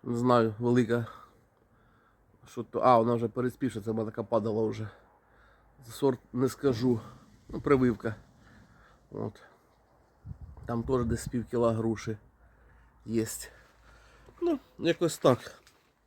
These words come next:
Ну, а сортове дерево получилось, конечно. Не зовсім воно і добре, тому що... Там поспіло, там переспіло, там не доспіло. Не сп-, не співаєш. Ну, основний горд-, сорт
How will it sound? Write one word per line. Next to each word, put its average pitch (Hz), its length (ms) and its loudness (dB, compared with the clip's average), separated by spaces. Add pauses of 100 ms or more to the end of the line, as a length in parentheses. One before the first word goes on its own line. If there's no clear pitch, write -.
(960)
Ну, 156 220 6
а 160 60 6
сортове 156 440 4
дерево 127 380 6
получилось, 180 680 2
конечно. 160 480 2 (680)
Не 143 100 2
зовсім 147 400 6
воно 139 380 8 (220)
і - 100 -2
добре, 156 500 8 (240)
тому 127 220 0
що... 117 180 -6 (680)
Там 127 160 -2
поспіло, 165 440 6
там 123 200 2
переспіло, 135 640 6 (400)
там 123 180 2
не 120 100 4
доспіло. 147 540 6 (1120)
Не 127 160 2
сп-, - 240 -6
не 131 120 4
співаєш. 127 460 4
Ну, 208 100 4
основний 170 380 6
горд-, 143 420 4
сорт 160 280 -2